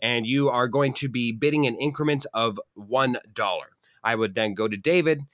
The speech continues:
He would say, "One dollar." Jenny then goes to two dollars, and Aaron goes to three.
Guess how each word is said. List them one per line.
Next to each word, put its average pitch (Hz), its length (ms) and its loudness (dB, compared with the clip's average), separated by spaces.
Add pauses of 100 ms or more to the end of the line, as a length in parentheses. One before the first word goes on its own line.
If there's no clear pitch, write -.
(120)
He 127 100 -6
would 113 140 -2
say, 113 400 2 (340)
"One 165 320 2
dollar." 85 380 0 (180)
Jenny 120 260 0
then 123 160 0
goes 135 220 2
to 156 100 -6
two 247 220 -6
dollars, - 480 -6 (460)
and 117 480 -2
Aaron 151 320 2
goes 131 300 2
to 139 120 -4
three. 101 440 -8